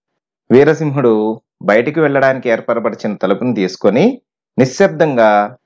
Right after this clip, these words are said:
ముందుకు నడిచాడు. ఆ వీధి నిర్మానుష్యంగా ఉన్నది. రాజమందిరం నుండి బయటపడిన యువతి అతడికి కనిపించలేదు. చరచర ప్రహరీ దగ్గరికి నడిచి అక్కడికి సమీపంలో ఉన్న మలుపు దగ్గరికి చేరాడు.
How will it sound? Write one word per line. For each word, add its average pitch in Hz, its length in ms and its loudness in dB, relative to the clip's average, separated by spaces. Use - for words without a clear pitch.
ముందుకు 143 340 -2
నడిచాడు. 117 500 -2
ఆ 120 120 2
వీధి 123 420 -2
నిర్మానుష్యంగా 131 840 -2
ఉన్నది. 120 520 -2
రాజమందిరం 135 640 0
నుండి 123 200 -2
బయటపడిన 107 440 0
యువతి 101 720 0
అతడికి 120 340 -2
కనిపించలేదు. 127 840 -2
చరచర 127 580 2
ప్రహరీ 131 300 0
దగ్గరికి 110 380 -2
నడిచి 101 500 -2
అక్కడికి 139 320 -2
సమీపంలో 151 680 -2
ఉన్న 131 200 0
మలుపు 113 320 0
దగ్గరికి 117 500 0
చేరాడు. 110 420 2